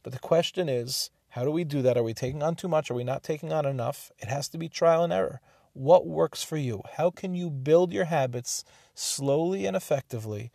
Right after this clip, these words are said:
in order to make sure that you're in a state of getting closer to the ideal version of yourself? Now, that's a moving target. That horizon is always gonna be in the future,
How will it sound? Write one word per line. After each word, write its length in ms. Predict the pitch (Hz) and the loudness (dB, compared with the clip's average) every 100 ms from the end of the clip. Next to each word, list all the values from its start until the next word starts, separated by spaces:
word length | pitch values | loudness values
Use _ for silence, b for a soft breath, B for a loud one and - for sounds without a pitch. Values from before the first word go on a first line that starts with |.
| b b b | b b b
in 140 | 139 135 | -10 -6
order 340 | 151 156 175 | -2 2 0
to 180 | 170 - | -2 -6
make 400 | 135 139 156 170 | -4 -2 -2 -2
sure 300 | - 156 147 | -4 0 2
that 120 | 123 | 0
you're 140 | 117 127 | -4 -6
in 120 | 120 | -4
a 40 | |
state 480 | 120 - 156 170 180 | -6 -4 -2 -2 -2
of 120 | - 127 | -6 -4
getting 240 | 127 120 | -4 -4
closer 520 | - - 165 165 123 | -8 0 0 2 -4
to 100 | - | -6
the 160 | 135 127 | -2 0
ideal 500 | 123 120 139 151 151 | 0 -2 2 4 4
version 380 | 131 131 120 120 | 4 2 2 -4
of 100 | 113 | -4
yourself? 520 | 107 - - - - | -6 -4 -6 -8 -6
Now, 100 | 139 | 4
that's 220 | 170 - | 4 4
a 20 | |
moving 380 | 170 185 180 165 | 2 2 2 -2
target. 460 | - 208 147 107 107 | 6 8 8 4 -4
That 120 | 139 | -2
horizon 540 | 147 156 175 175 151 | 2 6 6 6 0
is 100 | 135 | -2
always 240 | 147 175 156 | 2 2 2
gonna 180 | 156 | -4
be 140 | 143 151 | -4 -4
in 80 | 139 | -6
the 80 | |
future, 480 | 131 208 185 - - | -6 -8 -8 -10 -14